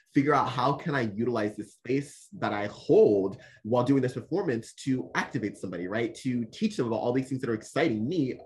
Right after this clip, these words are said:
that I'm learning about myself, right? Um, and it was through there that I started to, um, create more numbers that talk to my actual experience, um, you know, about being a Black person in America, about being non-binary, about being trans, about all these different kind of things.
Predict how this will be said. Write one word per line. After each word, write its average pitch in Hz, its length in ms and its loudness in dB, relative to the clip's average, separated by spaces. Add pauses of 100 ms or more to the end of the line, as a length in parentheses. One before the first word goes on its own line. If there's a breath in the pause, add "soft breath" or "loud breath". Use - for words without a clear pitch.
that 131 120 2
I'm 131 160 0
learning 151 180 2
about 113 160 2
myself, 107 460 -4
right? 104 240 -4 (340 loud breath)
Um, 120 200 2
and 123 80 0
it 123 40 4
was 127 140 0
through 123 140 0
there 127 180 0
that 120 100 -2
I 117 60 -4
started 113 400 -6
to, 110 560 0
um, 101 500 -4
create 143 320 2
more 127 160 2
numbers 113 420 0
that 107 200 -2 (300)
talk 147 300 -2
to 120 260 0
my 104 240 -2
actual 107 380 -4
experience, 98 600 -8 (360 loud breath)
um, 98 380 2
you 120 140 2
know, 113 120 2
about 113 280 2
being 113 360 2
a 104 100 -2
Black 107 200 -2
person 107 220 -4
in 101 80 -4
America, 101 640 -4
about 101 300 -2
being 104 200 2
non-binary, 104 720 -2
about 98 280 -6
being 104 200 -4
trans, 104 600 -4
about 101 160 0
all 107 200 0
these 107 200 -2
different 104 180 -8
kind 98 120 -6
of - 100 -10
things. 143 340 -2